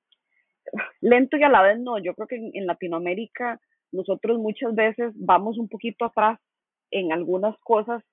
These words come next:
sin embargo, eh, de nuevo, tenemos realidades muy distintas, ¿verdad? Tenemos va-, tenemos ciudades como,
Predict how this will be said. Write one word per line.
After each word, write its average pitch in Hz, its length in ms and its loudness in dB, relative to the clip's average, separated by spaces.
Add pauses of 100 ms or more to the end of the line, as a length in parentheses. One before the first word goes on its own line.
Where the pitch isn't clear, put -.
sin 185 160 -4
embargo, 175 580 4 (460)
eh, 185 260 4 (200)
de 180 160 0
nuevo, 208 320 6
tenemos 180 420 -2
realidades 208 440 4
muy 220 120 -8
distintas, 208 580 -8
¿verdad? 160 380 -2
Tenemos 165 380 -6
va-, 185 180 -16
tenemos 185 400 -6
ciudades 214 600 4
como, 170 400 -8